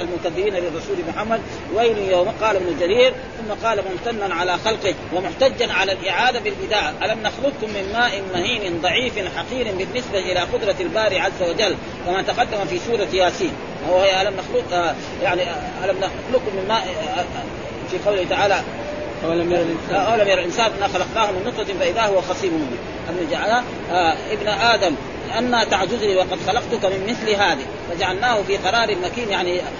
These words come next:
Speaker 1: يعني جمعناه في الرحم، وهو قرار الماء من الرجل والمرأة، والرحم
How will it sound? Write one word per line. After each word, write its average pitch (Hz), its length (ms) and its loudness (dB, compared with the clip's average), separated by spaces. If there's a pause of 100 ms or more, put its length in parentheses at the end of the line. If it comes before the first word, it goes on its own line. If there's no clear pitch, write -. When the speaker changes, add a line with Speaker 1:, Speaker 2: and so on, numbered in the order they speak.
(180)
Speaker 1:
يعني 202 220 2
جمعناه 185 520 2 (100)
في 190 80 0
الرحم، 196 320 0
وهو 180 160 0 (120)
قرار 202 280 2
الماء 190 320 2
من 180 120 -2
الرجل 180 380 0
والمرأة، 208 400 2
والرحم 190 400 0